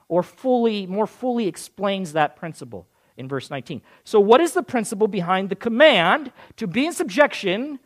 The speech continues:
servants, to your masters, not just to the good and gentle, but also to the unjust? What is the principle behind that command that Peter, uh, issues? It is this,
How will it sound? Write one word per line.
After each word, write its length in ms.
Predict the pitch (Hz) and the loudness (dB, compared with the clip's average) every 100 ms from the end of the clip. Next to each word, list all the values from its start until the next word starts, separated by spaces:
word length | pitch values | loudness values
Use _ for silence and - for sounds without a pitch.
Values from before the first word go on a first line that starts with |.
| _ _ _ _ _ _ _ | _ _ _ _ _ _ _
servants, 560 | - 233 208 190 240 - | 0 4 6 4 -2 -2
to 160 | 294 | 4
your 180 | 339 339 | 6 6
masters, 640 | 262 202 175 - 185 214 202 | 6 4 2 -2 -2 0 6
not 220 | 330 381 | 6 6
just 160 | 359 | 0
to 60 | 349 | -8
the 60 | 269 | -4
good 120 | 302 | -2
and 120 | 262 | 0
gentle, 320 | 185 247 214 | 2 0 2
but 140 | 202 220 | 4 10
also 320 | 285 330 330 | 10 8 2
to 140 | 285 | -2
the 100 | 269 | -2
unjust? 480 | 269 220 180 185 - - - | -2 2 2 2 -4 -20 -16
What 220 | - 214 311 | 6 8 8
is 80 | |
the 80 | 254 | 4
principle 420 | - 349 339 214 | 2 2 2 0
behind 300 | 202 190 226 | 0 2 4
that 120 | 220 208 | 2 0
command 360 | 220 208 170 | -2 -2 -2
that 100 | 156 | -6
Peter, 340 | - 165 156 - _ _ _ _ | -8 -6 -6 -8 _ _ _ _
uh, 120 | 147 139 | -10 -6
issues? 640 | 170 - 101 87 - - _ _ _ _ _ - | -6 -6 -12 -14 -20 -20 _ _ _ _ _ -10
It 80 | 123 | -6
is 160 | 139 | -4
this, 560 | 202 214 - - - | 0 -2 -4 -16 -20